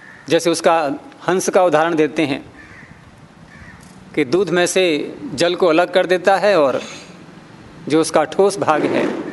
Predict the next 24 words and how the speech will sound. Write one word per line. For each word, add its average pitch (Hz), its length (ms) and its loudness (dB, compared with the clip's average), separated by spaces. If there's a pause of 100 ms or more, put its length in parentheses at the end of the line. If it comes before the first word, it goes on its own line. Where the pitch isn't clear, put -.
(680)
उसको 147 200 -2
अलग 160 200 2
कर 180 160 2
देता 185 280 2
है। 196 280 -4
कभी 165 160 2
देखा 180 280 2
है 214 120 2
किसी 220 260 0
ने? 247 180 -2 (1400)
नहीं 139 240 -2
देखा 123 300 -8
है। 190 160 -14 (960)
सुना 208 280 0
सबने 196 280 0
होगा 196 320 2 (1400)
कि 151 80 -2
हंस 185 320 -2
क्षीर 185 380 0
का 160 200 0
हम 151 360 -2
दृष्टांत 175 560 0
देते 160 560 0
हैं। 160 340 -2